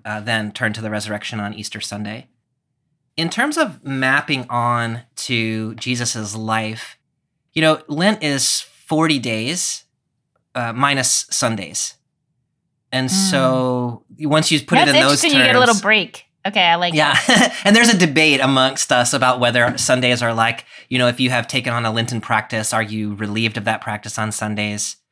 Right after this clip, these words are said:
Speaker 2: Mm-hmm.
Speaker 1: or are you not?
Speaker 2: Mm-hmm.
Speaker 1: So the forty days, you know, the, the thing that it maps onto most clearly is actually at the very beginning of Jesus's ministry in the other Gospels is the forty days that Jesus spends in the wilderness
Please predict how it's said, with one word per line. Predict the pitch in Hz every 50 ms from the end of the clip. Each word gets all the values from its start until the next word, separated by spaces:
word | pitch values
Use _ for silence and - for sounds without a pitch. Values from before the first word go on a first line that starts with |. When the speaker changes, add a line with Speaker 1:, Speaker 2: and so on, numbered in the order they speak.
| _ -
Speaker 2:
Mm-hmm. | 196 - - -
Speaker 1:
or | 117 107
are | 107 104
you | 107 104 101
not? | 98 98 101 98 98 101 120 139 - _ _ _ _ _ _ 190
Speaker 2:
Mm-hmm. | 190 165 165 190 185 - _ _ _ _ _ _ _ _ _ _ _ _ -
Speaker 1:
So | - 220
the | 202 202
forty | 196 - 220 226 240 254 214
days, | 165 151 143 143 147 143 143 - - - - _
you | 139 143
know, | 139 135 135 131
the, | - 156 156 165 - 214 - -
the | 156 160
thing | - - 240 254
that | 277 247
it | 180 139
maps | 139 135 131 127 -
onto | 131 127 123 123 123
most | 120 113 110 - - -
clearly | - - - 143 135 131 127 113 113 110 107 110
is | 117 117 110 - - - - _ -
actually | 131 143 - - 151 127 120 -
at | - 123 131
the |
very | 131 131 131 117
beginning | 104 117 98 95 - 135 135 147 139 127
of | 113 104
Jesus's | - 95 107 107 107 - - 117 104 110
ministry | 110 110 110 107 - - 117 92
in | 117 113
the | 110 104 -
other | 131 139 139 143 123
Gospels | 107 104 101 104 - - - 104 101 104 101 104 - -
is | 113 107
the | - 117
forty | - - 135 131 123 120
days | 110 117 113 110 113 110 -
that | - 98
Jesus | 90 - 113 110 107 110 104
spends | - - - 110 104 104 107 104
in | 110 107
the | 110 107
wilderness | 107 107 107 110 107 101 101 98 101 101 - - -